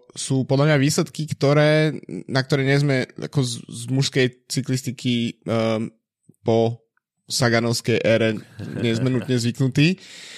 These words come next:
To znamená, že je to niečo, na čo je fajn sa pozerať, pretože, mm, v, v určitom období Saganovskej éry, keď prišli do Tinkofu vtedy ešte jazdci ako, ako, ehm,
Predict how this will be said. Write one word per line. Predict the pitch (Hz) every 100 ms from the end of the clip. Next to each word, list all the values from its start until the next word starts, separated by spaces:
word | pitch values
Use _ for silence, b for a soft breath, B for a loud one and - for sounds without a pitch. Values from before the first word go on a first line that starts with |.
| B -
To | 147
znamená, | 151 143 143 139 135 131 127 - - _ _
že | 120 123 120 113
je | 123 120
to | 123
niečo, | 123 117 123
na | 113
čo | 123 117 120 127 _ - - _ -
je |
fajn | 127 143 131
sa | 131
pozerať, | - 139 127 -
pretože, | 117 123 123 120 117 101 _ 78
mm, | 95 104
v, | 123 -
v | - - -
určitom | 156 208 175 151
období | 127 143 139 139 127
Saganovskej | 135 135 135 - 135 -
éry, | 113 123 127 120 - 104
keď | 131 113
prišli | 120 120 - 127 120 120 B B B B
do | B 127 127 - _ _ -
Tinkofu | 131 131 127 123 131 127 123
vtedy | - 123 117
ešte | 123 - 127 120 -
jazdci | 113 120 - 123
ako, | - 120
ako, | - - 127 113 113
ehm, | - 120 113 113 110 107